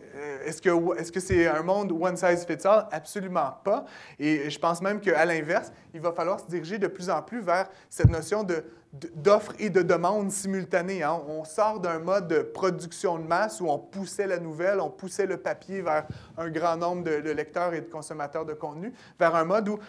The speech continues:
le consommateur est tantôt producteur, puis ensuite consommateur, puis même, je vais vous avouer, j'écris beaucoup, je, j'alimente mon blog, je suis mon premier lecteur. Il y a des, certains de mes articles que j'ai lus genre huit fois, bon, souvent pour repérer les coquilles,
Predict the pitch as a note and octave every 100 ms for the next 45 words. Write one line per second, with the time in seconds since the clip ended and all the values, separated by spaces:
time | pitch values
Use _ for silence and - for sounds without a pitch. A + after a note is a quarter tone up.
0 | - F3+ F3+ G3 F3 F#3 D3+ G3+ A3+ F#3
1 | E3+ E3 F3 F3+ D#3 - F3 F#3 F#3 F3+
2 | D3+ - F#3 F#3+ F3 E3+ D#3 F3+ F#3 F#3
3 | F3 G3 G3 - - C#3+ E3 D3+ D#3 D#3
4 | A3 D3+ D3+ - F#3 D#3+ D3+ G3 A#3+ G#3
5 | - C#3+ D3 D3+ E3 E3 D3 D3+ G#3+ G#3
6 | - - - G#3 F#3+ - G3 G#3 A#3 F3+
7 | - E3 F#3+ D3+ C3 C#3+ E3 E3+ F3+ F#3
8 | F#3 B3+ G#3+ G#3+ A3 F#3 - A#3+ - -
9 | E3 D#3+ E3 G#3 D#3+ D3 F#3+ G3 - F3
10 | E3+ - - C3 - - - D#3 E3+ E3+
11 | D3 E3+ E3+ D#3+ F#3+ E3+ E3 - G3 C4+